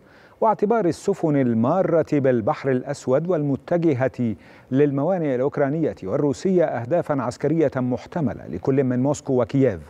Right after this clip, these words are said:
طرأ تطور آخر على ساحة الحرب في أوكرانيا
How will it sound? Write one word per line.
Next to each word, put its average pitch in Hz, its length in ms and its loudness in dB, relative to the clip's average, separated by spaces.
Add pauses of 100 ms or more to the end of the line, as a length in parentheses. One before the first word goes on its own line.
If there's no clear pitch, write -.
(800)
طرأ 247 300 2
تطور 185 720 2
آخر 175 480 0
على 139 280 2
ساحة 147 460 -2
الحرب 135 560 -2
في 147 160 -4
أوكرانيا 131 520 -6